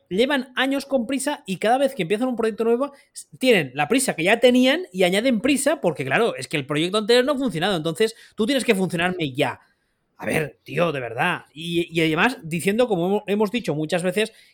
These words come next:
que Brian Flores parece, parece que podría ser el primer discípulo de, de Belichick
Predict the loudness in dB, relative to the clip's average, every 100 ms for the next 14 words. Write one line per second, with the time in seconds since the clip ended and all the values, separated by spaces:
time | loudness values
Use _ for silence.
0 | -10 -2 0 2 0 0 0 0 -2 _
1 | _ _ -4 2 4 4 2 -4 -6 _
2 | -8 -4 0 0 0 -2 -2 -2 -2 0
3 | 0 0 0 0 0 0 2 2 0 -2
4 | -2 0 2 0 -2 -6